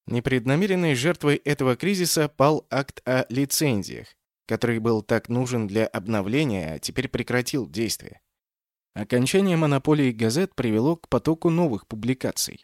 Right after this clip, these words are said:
многие из которых открыто выражали враждебную по отношению к двору позицию, поддерживая отстранение Якова. Понимая, что в сложившихся обстоятельствах парламент не одобрит возвращение лицензий,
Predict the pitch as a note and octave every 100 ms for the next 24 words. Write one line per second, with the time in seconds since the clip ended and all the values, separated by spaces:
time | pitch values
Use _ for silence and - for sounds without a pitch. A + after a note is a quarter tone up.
0 | _ G#2+ E3+ E3+ D3+ - C3 E3+ C#3+ A#2+
1 | - D#3+ D3+ B2 B2 A2+ C#3 C#3 C3 A2
2 | A2+ F#2 G#2+ D3+ A2+ F#2+ D#2+ F#2+ F2+ -
3 | G#2 B2+ A#2 G#2+ F#2 F#2+ G2+ A#2 C#3+ B2
4 | A#2+ C3 C#3 - - - _ _ - D3+
5 | C3+ C#3+ F#2+ G2 F#2+ - G#2 A#2 B2+ A#2+
6 | A2 G#2+ - - - _ _ _ _ A#2+
7 | C#3 F#3+ A3+ G3+ - E3 D#3 - D#3 D#3
8 | G#3 E3 C3+ D3 B2 - C3+ F#3 - D3+
9 | - C3 - C3+ C#3+ E3+ D#3 C#3 D3 D#3
10 | - D#3 D#3+ B2 F#2+ F#2+ G2+ G2 G#2 -
11 | B2 A2+ G#2 G#2+ G3 F#3 G2